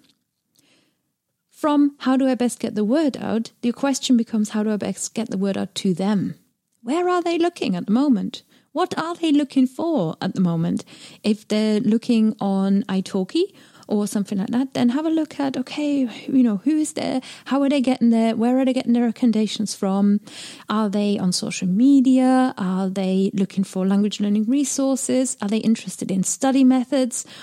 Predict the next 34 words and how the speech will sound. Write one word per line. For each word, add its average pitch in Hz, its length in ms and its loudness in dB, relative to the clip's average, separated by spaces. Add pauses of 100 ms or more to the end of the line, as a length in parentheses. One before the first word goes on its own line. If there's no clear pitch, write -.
(240)
What 240 420 -2
kind 240 300 2
of 226 100 0
things 196 600 -2 (180)
are 196 160 0
your 208 340 2
people 185 640 -4
looking 202 320 -2
for? - 300 -8 (1000)
And 233 100 4
then 277 140 2
choose 262 320 0
places 202 460 -6
where 214 100 0
you 208 140 2
think 202 240 -2
you're 196 100 -2
gonna 190 160 -2
connect 262 380 -2
with 180 100 -4
the 180 80 -4
right 180 180 -4
person. - 440 -4 (420)
So 214 320 0
for - 180 -4
me 262 280 4
as 196 100 -2
an 196 100 -2
online 240 340 4
teacher, - 280 -6
it's - 220 -6
never 220 240 2
gonna 196 200 0
be 185 360 2